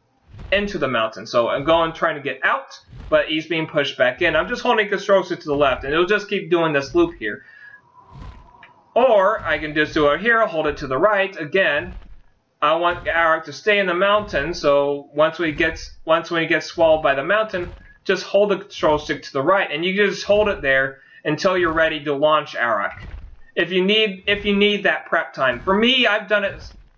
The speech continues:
I've done it enough where I can just fight and just go on. But if you need that little prep time, just hold it, hold the control stick down. Just wait for that perfect time, and then go, go, go, go, launch him. That being said, there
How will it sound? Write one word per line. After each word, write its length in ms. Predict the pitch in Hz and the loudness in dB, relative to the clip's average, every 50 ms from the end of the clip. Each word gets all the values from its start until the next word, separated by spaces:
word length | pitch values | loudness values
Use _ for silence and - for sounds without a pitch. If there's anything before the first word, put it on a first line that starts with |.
| _ _ | _ _
I've 160 | 175 175 185 | -2 -2 0
done 200 | 190 226 220 214 | 2 2 2 2
it 100 | 214 202 | 0 -2
enough 400 | 175 170 170 170 165 165 165 - | -2 -2 0 2 2 2 0 0
where 140 | 165 156 156 | 2 2 2
I 80 | 165 165 | 2 2
can 140 | 165 160 143 | -2 -4 -2
just 260 | 160 151 - - - - - - - - - - | -2 -2 -2 -6 -12 -18 -18 -18 -18 -20 -4 0
fight 240 | 196 185 180 180 - | 0 2 2 0 -4
and 180 | 165 160 151 147 | -6 -8 -6 -4
just 180 | 160 147 - | -6 -4 0
go 240 | - 151 143 135 139 | 2 4 4 4 4
on. 240 | 139 131 127 123 127 | 2 2 2 0 0
But 140 | 156 175 202 | 0 0 0
if 100 | 202 208 | 0 -2
you 100 | 233 233 | -2 0
need 240 | 254 320 370 - - | 2 2 2 2 0
that 200 | 302 277 254 247 | -2 -8 -8 -4
little 220 | 247 240 208 202 | -2 0 0 -2
prep 400 | 202 - - 208 202 196 - - | -2 -2 -2 0 0 -2 -6 -12
time, 440 | - - 143 131 127 123 123 131 - - _ _ - - | -6 -4 -2 0 0 0 -2 -4 -10 -16 _ _ -10 -4
just 220 | - 415 403 - | -2 0 0 0
hold 240 | - 330 320 311 294 | 0 2 2 2 2
it, 160 | 285 277 - | 0 -4 -2
hold 240 | 269 349 339 349 349 | 2 2 2 2 2
the 120 | 294 262 254 | 0 -2 -4
control 300 | 262 220 - 233 214 190 | -4 -4 0 0 0 0
stick 220 | - 180 143 - | 0 -4 -6 -2
down. 180 | - 254 - - | -2 -2 0 0
Just 220 | 196 202 202 - | -2 -4 -4 -2
wait 240 | 185 196 220 220 - | 0 0 0 0 0
for 60 | 277 | 0
that 160 | 277 294 285 | 0 0 0
perfect 320 | - 247 247 262 262 - - | -2 -4 -2 -4 -6 -4 -2
time, 320 | - 143 135 - 160 - - _ _ _ - - | 0 2 2 2 0 -4 -10 _ _ _ -8 -2
and 80 | 160 170 | 0 0
then 160 | 180 170 - - - | 2 0 -2 -4 -4
go, 400 | - - - - 349 330 294 254 | -2 2 2 4 2 2 0 0
go, 160 | 285 320 294 | 0 0 2
go, 100 | - 285 | 2 2
go, 240 | 277 269 269 254 220 | 2 2 2 2 0
launch 300 | 220 240 254 262 233 - | 0 0 0 0 0 -2
him. 300 | - 170 139 123 117 117 _ _ _ _ _ _ _ - - - - - 143 | -6 -6 -6 -6 -8 -14 _ _ _ _ _ _ _ -20 -20 -20 -18 -14 -2
That 380 | 143 185 226 285 311 311 - | 0 2 2 2 2 0 -2
being 240 | 294 277 269 247 226 | -2 -2 0 -2 -4
said, 460 | - - - 269 254 254 254 233 214 | -4 -4 0 2 2 2 2 0 -2
there 180 | 233 190 - | -4 -6 -6